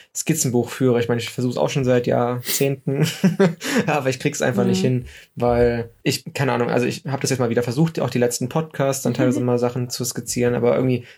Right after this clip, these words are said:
Speaker 1: stellt mich das überhaupt nicht zufrieden. Aber, ähm, bei Motiven mach ich manchmal ein kleines Thumbnail. Kann auch sein, dass es dann vom Thumbnail noch etwas verändert für das ausgearbeitete Bild. Aber eigentlich ist dann die Bildidee schon soweit mit dem Thumbnail erledigt und es ist selten, dass ich dann mal mehr als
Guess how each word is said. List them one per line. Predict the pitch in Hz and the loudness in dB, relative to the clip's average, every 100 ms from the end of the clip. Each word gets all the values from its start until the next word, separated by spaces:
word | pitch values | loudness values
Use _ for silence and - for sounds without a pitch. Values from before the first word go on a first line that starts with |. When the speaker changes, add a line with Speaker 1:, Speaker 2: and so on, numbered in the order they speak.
| _ | _
Speaker 1:
stellt | - 135 131 | -2 0 2
mich | |
das | 127 113 | 0 2
überhaupt | 120 131 | 0 0
nicht | - - | -4 -4
zufrieden. | - - 120 - 127 123 131 | -4 -2 -2 -2 -4 -6 -2
Aber, | 139 139 139 139 139 | 2 2 2 2 2
ähm, | 135 131 | 0 0
bei | 127 | 0
Motiven | 127 127 151 139 139 131 | 0 0 0 0 -2 -2
mach | 135 | -2
ich | 127 | 0
manchmal | 131 123 127 | -2 0 0
ein | 123 | 0
kleines | 120 120 120 - | -2 -2 -2 -4
Thumbnail. | _ 139 143 151 139 147 156 165 | _ -2 0 0 2 2 -2 -2
Kann | 143 | -2
auch | 135 | 0
sein, | 135 127 | 0 0
dass | |
es | 123 123 | -2 -2
dann | - 127 127 | -2 0 -2
vom | 127 131 | -4 -8
Thumbnail | - 127 127 123 127 | -4 -4 0 0 2
noch | 123 | 0
etwas | 131 - 123 - | -4 -2 -2 0
verändert | - 135 147 160 | -2 0 0 0
für | - - 127 | -4 -8 -4
das | 127 - | -2 -2
ausgearbeitete | - - - 151 151 143 | -2 0 0 2 0 0
Bild. | 143 143 143 - _ _ _ | 2 2 0 -6 _ _ _
Aber | 135 127 | 0 2
eigentlich | 127 127 | 2 0
ist | 123 - | -2 -2
dann | 120 | -2
die | 113 | 0
Bildidee | 123 120 123 | 0 2 0
schon | 123 120 | 0 -4
soweit | 113 117 123 - | -2 -2 -2 -4
mit | 123 | -4
dem | 123 117 113 | -4 -4 -4
Thumbnail | 123 113 120 113 | -6 -2 -4 -2
erledigt | 117 113 113 120 113 | -2 -2 -2 -4 -4
und | 123 117 - | -6 -6 -2
es | 151 131 | -2 2
ist | |
selten, | 131 127 127 123 | 4 4 2 -2
dass | 117 113 | -2 -2
ich | |
dann | 107 117 | -2 -2
mal | 113 113 | 0 0
mehr | 113 117 | 0 0
als | 113 107 - - | -2 -4 -6 -10